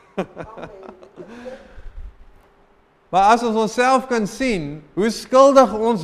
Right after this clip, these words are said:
werklik is voor die Here, gaan ons so dankbaar wees vir die geskenk van Jesus se vergifnis, dat hy ons elkeen vergewe het van ons afgoderry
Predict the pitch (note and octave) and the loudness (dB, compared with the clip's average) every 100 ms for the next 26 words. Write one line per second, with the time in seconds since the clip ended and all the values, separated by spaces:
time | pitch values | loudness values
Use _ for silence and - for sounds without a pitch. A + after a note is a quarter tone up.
0 | D#3 F3 A3+ A3 G3 F3+ F#3+ F3 - - | -2 0 0 -2 -4 -4 -2 -2 -2 -16
1 | - _ _ F#3 F#3 E3+ D#3 E3+ D#3 C3 | -20 _ _ -2 -2 -2 0 0 2 -2
2 | F3 F3 F3 G3 - B3+ B3 E3+ F#3 G#3 | -4 -6 -6 -8 -4 0 0 2 2 4
3 | G#3+ G3 G3 F3 C#3+ A#2+ C3 - F3 E3+ | 2 2 2 2 -2 -4 -6 -8 -6 -6
4 | F3 E3+ - - G#3 G#3 G#3 F#3+ D#3 D#3+ | -4 -6 -6 -4 -2 -2 -4 -4 -4 -6
5 | F3+ F3+ - D#3 - C#3+ - E3+ - B2+ | -6 -8 -8 -10 -6 -8 -6 -6 -6 -12
6 | G#2 A2 - _ _ _ - E3+ F#3 F#3+ | -12 -14 -20 _ _ _ 0 0 2 0
7 | G#3 G#3+ B3 A#3 G3 G#3 C4 B3+ A3+ F#3+ | 0 0 0 0 2 4 4 2 -4 -2
8 | F#3+ G#3 G#3 F#3+ F3 F3 F3+ F3 E3+ G3 | -4 0 -2 0 -2 0 -2 -2 -4 -2
9 | F3 G3 - G3+ F#3+ F3+ E3+ C#3 | 0 -2 -2 -2 0 2 2 2